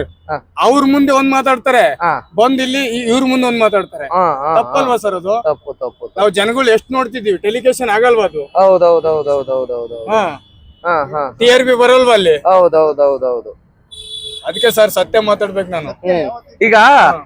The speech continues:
Speaker 1: ಅಶ್ವಿನಿ ಗೌಡ ಇದಾರಲ್ಲ, ಅಶ್ವಿನಿ ಗೌಡ ಅವರು ಬಂದು ನಿನ್ನೆ ಪಾಪ ರಕ್ಷಿತಾ ಶೆಟ್ಟಿನ ಟಾಸ್ಕ್ ಇಂದನ ಹೊರಗಡೆ ಇಟ್ರು.
Speaker 2: ಇಟ್ರು?
Speaker 1: ಹಾ. ನಾನ್ ಅವಳ ಪರವಾಗಿ ಮಾತಾಡಲ್ಲ,
Speaker 2: ಯಾರ್-,
Speaker 1: ನಾನು
Speaker 2: ಯಾರ್ನ್ ಸರ್ ಇಟ್ಟಿದ್ದು?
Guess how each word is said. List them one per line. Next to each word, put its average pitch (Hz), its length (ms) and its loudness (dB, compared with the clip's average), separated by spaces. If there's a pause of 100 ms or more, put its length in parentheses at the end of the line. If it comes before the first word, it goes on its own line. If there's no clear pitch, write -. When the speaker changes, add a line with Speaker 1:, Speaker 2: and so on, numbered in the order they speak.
(200)
Speaker 1:
ಅಶ್ವಿನಿ 277 380 2
ಗೌಡ 262 160 6
ಇದಾರಲ್ಲ, 233 440 4 (580)
ಅಶ್ವಿನಿ 277 380 0
ಗೌಡ 262 200 6
ಅವರು 254 260 6
ಬಂದು 220 500 4
ನಿನ್ನೆ 208 320 0
ಪಾಪ 190 240 0 (640)
ರಕ್ಷಿತಾ 254 360 0
ಶೆಟ್ಟಿನ 208 420 -2
ಟಾಸ್ಕ್ 226 400 -2
ಇಂದನ 233 260 -2
ಹೊರಗಡೆ 214 360 2
ಇಟ್ರು. 185 320 -6 (1300)
Speaker 2:
ಇಟ್ರು? 185 340 2
Speaker 1:
ಹಾ. 196 260 0 (460)
ನಾನ್ 220 160 4
ಅವಳ 220 180 6
ಪರವಾಗಿ 233 360 4
ಮಾತಾಡಲ್ಲ, 208 440 2
Speaker 2:
ಯಾರ್-, 202 320 4
Speaker 1:
ನಾನು 185 140 2
Speaker 2:
ಯಾರ್ನ್ 220 220 2
ಸರ್ 220 180 2
ಇಟ್ಟಿದ್ದು? 214 280 2